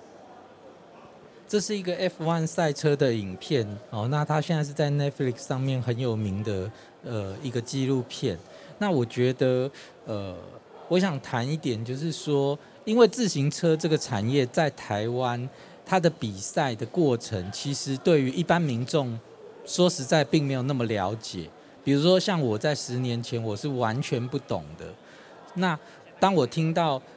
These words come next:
呃，朋友跟我分享说那个环法赛的时候，第一名、第二名竞争到最后，结果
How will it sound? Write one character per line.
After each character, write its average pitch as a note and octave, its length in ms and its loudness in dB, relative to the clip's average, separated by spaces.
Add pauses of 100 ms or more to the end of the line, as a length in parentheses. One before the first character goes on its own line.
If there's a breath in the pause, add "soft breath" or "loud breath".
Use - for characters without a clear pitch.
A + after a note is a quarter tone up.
(160 loud breath)
呃， A2+ 200 -8
朋 C#3 220 -4
友 C#3+ 120 2
跟 D3 120 2
我 C#3 100 2
分 D3 280 0
享 A2 300 -2 (280 loud breath)
说 C#3+ 180 6
那 C#3+ 100 4
个 C3 100 0
环 B2 280 0
法 D3 220 0
赛 D#3 300 0
的 B2+ 200 0
时 C#3+ 140 -4
候， D3 120 0
第 G3 240 -2
一 G#3 40 2
名、 E3 220 2
第 F#3+ 180 -2
二 F#3+ 120 0
名 D3+ 280 0 (100)
竞 F#3+ 220 -2
争 F#3+ 220 -2
到 F#3+ 180 0
最 F3 300 -2
后， E3 200 2
结 D#3 200 0
果 D3+ 300 0